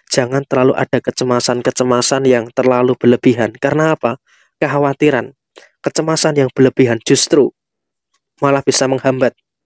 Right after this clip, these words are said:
situasi-situasi yang terjadi di dalam posisi diri kamu. Jadi ya, tolong banget bagi teman-teman yang memiliki zodiak Cancer, kamu juga ekonomi kamu akan bangkit, ekonomi kamu akan stabil, tapi tolong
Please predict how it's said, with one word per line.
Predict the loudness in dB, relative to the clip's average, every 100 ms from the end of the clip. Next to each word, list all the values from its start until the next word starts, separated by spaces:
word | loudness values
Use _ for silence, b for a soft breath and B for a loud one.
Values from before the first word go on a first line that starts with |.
| _ _ _ _ _ _ _ _ _ _ _ -20 B B B B
situasi-situasi | -2 0 2 2 0 -4 -2 0 2 2 2
yang | 2
terjadi | -4 -2 -2 0 0 -2 _ B B _
di | 0
dalam | 2 0 0 0
posisi | -2 0 0 0 -2
diri | 0 0 0
kamu. | 0 -2 -2
Jadi | -2 2
ya, | 2
tolong | 2 0 0
banget | 0 0 0 -4 _ B B B
bagi | -4 -2 0
teman-teman | 0 0 0 0
yang | 0
memiliki | 0 2 4 4 2 -2 -6 B B
zodiak | 0 0 2 0 0 0
Cancer, | -4 -2 -4 -2
kamu | -2 0
juga | 0 0
ekonomi | 0 0 0 2 0
kamu | 0 2 0
akan | 0 -2
bangkit, | -2 -4 0 0 0 -8
ekonomi | -4 -2 -2 -2
kamu | -2 0 -2
akan | -2 -4
stabil, | -2 -2 0 4 4 4
tapi | -2 0
tolong | 2 4 2 -2